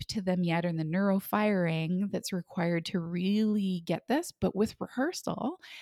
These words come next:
and practice and exposure around thinking about different options and stories from different lenses, different perspectives on the story, that can help our kids grow that part of their brain. And so,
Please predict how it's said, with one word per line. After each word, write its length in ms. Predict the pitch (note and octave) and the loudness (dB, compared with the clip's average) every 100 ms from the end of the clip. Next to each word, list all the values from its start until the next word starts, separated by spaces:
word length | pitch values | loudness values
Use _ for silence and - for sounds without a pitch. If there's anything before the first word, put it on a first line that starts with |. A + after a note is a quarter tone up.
| - | -10
and 160 | - F#3+ | -6 -4
practice 640 | - A3+ A#3+ - G3 - | 0 0 0 -2 -2 -2
and 120 | F3+ | -4
exposure 800 | E3+ - - G3 G#3+ G#3 G3+ F#3+ | -4 -6 0 4 4 4 2 2
around 280 | F3 E3 E3+ | 2 2 2
thinking 340 | A3+ B3 C#4 | 2 4 6
about 260 | C4 A3+ A3 | 6 4 0
different 320 | G3 F#3+ F3 | -2 0 0
options 480 | F3 E3 - E3+ E3+ | 0 -2 -2 -2 0
and 240 | E3+ - - | 0 -2 -4
stories 420 | - - G#3 G#3+ | -2 4 6 6
from 160 | - F#3+ | 4 2
different 360 | F#3 F#3 F3 - _ _ _ | 2 2 -2 -4 _ _ _
lenses, 800 | F3+ F#3+ F#3 E3+ - - - A#3 - - - _ | 0 4 4 2 -2 -6 -4 -6 -10 -20 -20 _
different 280 | G#3 G3+ F3+ | 0 2 0
perspectives 560 | F#3+ - F3 - E3+ E3+ | -2 -2 -2 0 -2 0
on 160 | E3 | 0
the 60 | D#3+ | 0
story, 420 | - - - F3 - - - - - - - - - - _ _ _ | -4 -4 -4 -6 -8 -20 -18 -18 -20 -20 -20 -20 -18 -18 _ _ _
that 280 | A3 A3 C4+ | 2 2 2
can 140 | C#4 C4 | 0 -2
help 320 | - G#3+ G#3 | 2 0 2
our 80 | F#3+ | 0
kids 240 | G#3+ F3 | 0 -2
grow 500 | D#3+ F#3+ F#3+ G3+ G#3 | -2 0 4 4 4
that 300 | G3 G3 - | 2 -2 -2
part 260 | - G3 - | 0 0 0
of 160 | F3 | 0
their 160 | F#3 E3+ | 0 0
brain. 600 | F3 D#3+ - - F#3+ F3+ _ _ _ _ _ _ _ - | 0 -2 0 0 -2 -6 _ _ _ _ _ _ _ -4
And 200 | A3 G3+ | 0 0
so, 300 | - A3 G#3 | 4 4 4